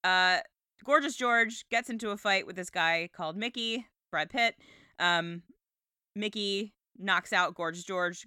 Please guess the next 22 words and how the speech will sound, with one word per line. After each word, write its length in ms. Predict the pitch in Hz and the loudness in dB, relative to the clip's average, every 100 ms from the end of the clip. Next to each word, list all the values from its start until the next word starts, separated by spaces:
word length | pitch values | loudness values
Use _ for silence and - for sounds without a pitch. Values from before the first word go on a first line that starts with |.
| - | -8
Gorgeous 280 | 190 175 170 | -6 -6 -8
George 260 | 156 160 | -10 -8
can't 220 | 165 - | -12 -12
fight. 320 | - 240 226 - _ _ _ | 0 0 0 -4 _ _ _
So 220 | - 185 | -6 -6
Turkish 400 | 170 - 202 202 | -2 -2 -2 -4
and 120 | 190 190 | -8 -2
Tommy 540 | 202 185 185 180 196 _ _ _ _ _ _ _ _ - | 0 0 -2 -6 -8 _ _ _ _ _ _ _ _ -6
kind 220 | 214 180 | -2 -2
of 60 | 165 | 0
try 180 | 196 | 0
to 60 | 170 | 0
get 180 | 160 190 | -2 -2
Mickey 420 | 233 277 247 233 | -2 -2 -4 -2
in 460 | 208 202 202 202 208 - | 0 0 -2 -6 -10 -10
to 140 | 233 | -8
throw 280 | 208 220 196 | -6 -2 -2
the 120 | 196 | -2
fight. 420 | 208 196 180 185 - _ _ _ _ - | -4 0 0 0 -6 _ _ _ _ -12
He's 160 | 180 | -10
supposed 540 | 190 - 226 220 - - | -10 -2 0 0 -6 -4
to. 400 | 202 190 185 | -2 -2 -6